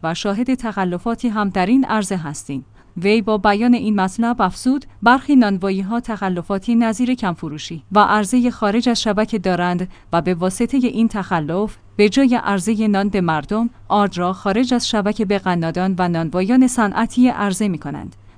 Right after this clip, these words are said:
اصفهانی افزود: "گندمی که در سیلوها انبار می‌شود، از نقاط مختلف خریداری شده. این سیلوها گندم وارداتی و انواع مختلف را در خود جا می‌دهد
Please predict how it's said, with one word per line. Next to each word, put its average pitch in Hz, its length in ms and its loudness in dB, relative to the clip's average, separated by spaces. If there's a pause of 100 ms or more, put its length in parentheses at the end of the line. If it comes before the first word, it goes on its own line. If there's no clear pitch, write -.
(140)
اصفهانی 185 580 0
افزود: 240 600 0
"گندمی 285 360 6
که 262 140 2
در 208 140 2
سیلوها 208 540 2
انبار 185 360 0
می‌شود، 170 520 -2
از 190 240 2
نقاط 277 320 4
مختلف 185 600 0
خریداری 180 480 -2
شده. 190 240 -2
این 247 220 4
سیلوها 220 480 2
گندم 214 400 4
وارداتی 190 600 2
و 220 200 4
انواع 220 420 2
مختلف 185 600 0
را 180 100 2
در 175 200 2
خود 196 260 -2
جا 247 180 6
می‌دهد 202 480 4